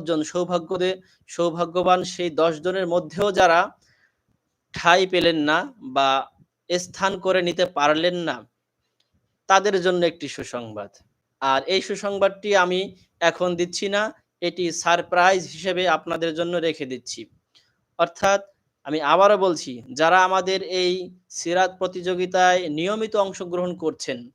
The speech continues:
শুরু থেকে অথবা মাঝপথ থেকে যেভাবেই হোক অংশগ্রহণ করে পঞ্চাশটি পর্ব ধারাবাহিকভাবে দেখে শেষ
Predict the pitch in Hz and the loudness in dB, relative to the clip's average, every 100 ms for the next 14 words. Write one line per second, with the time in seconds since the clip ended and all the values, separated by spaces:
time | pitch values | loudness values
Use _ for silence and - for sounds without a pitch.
0 | _ - 190 202 208 202 202 202 185 180 | _ -8 -4 -4 -4 -6 -2 0 0 -2
1 | 185 190 180 160 175 - 180 170 - 151 | 0 0 2 2 2 0 -4 -4 -6 -8
2 | 139 143 175 185 202 196 196 196 196 175 | -6 -4 -2 0 0 0 -2 -6 -6 -8
3 | 160 170 180 185 180 190 202 202 _ _ | -8 -8 -6 -6 -6 -4 -4 -6 _ _
4 | _ _ - 175 196 202 202 - - 196 | _ _ 0 0 0 0 0 0 -10 -10
5 | - 185 185 190 202 165 156 160 156 165 | -2 0 2 0 -4 -2 0 0 2 0
6 | 156 165 165 151 123 156 151 190 180 202 | -2 -6 -4 -4 -4 -4 -2 -2 -2 -4
7 | _ _ _ - - 202 | _ _ _ -8 -2 0